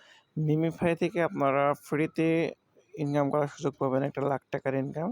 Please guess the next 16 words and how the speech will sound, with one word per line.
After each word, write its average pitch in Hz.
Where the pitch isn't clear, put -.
সেটা -
দেখছেন 131
এখানে। 139
So, -
এখানে 156
যেটা 143
দেখতেছেন, 151
এটা 143
হচ্ছে 147
একটা -
স্পিন -
দিছে 156
তারা, 139
সেই 160
স্পিনটা 151
হচ্ছে -